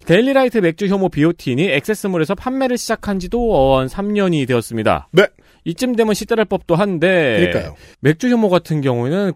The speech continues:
Speaker 1: 꾸준히 많은 판매량이 유지가 되고 있어요.
Speaker 2: 그렇죠.
Speaker 1: 네.
Speaker 2: 청취자들의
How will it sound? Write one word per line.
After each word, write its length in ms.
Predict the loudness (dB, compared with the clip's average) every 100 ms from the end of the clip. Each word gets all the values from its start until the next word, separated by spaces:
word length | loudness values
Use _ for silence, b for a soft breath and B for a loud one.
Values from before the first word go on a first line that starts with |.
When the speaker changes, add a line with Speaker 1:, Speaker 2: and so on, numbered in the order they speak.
| _
Speaker 1:
꾸준히 540 | -12 -10 -6 -4 -2
많은 340 | 2 2 2 -2
판매량이 500 | -2 -2 -2 -2 -4
유지가 300 | -4 -4 -4
되고 340 | -4 -2 -2
있어요. 520 | -2 -4 -2 0 -2 -4
Speaker 2:
그렇죠. 380 | -6 -6 -8 -4
Speaker 1:
네. 80 | 0
Speaker 2:
청취자들의 520 | 0 0 2 2 2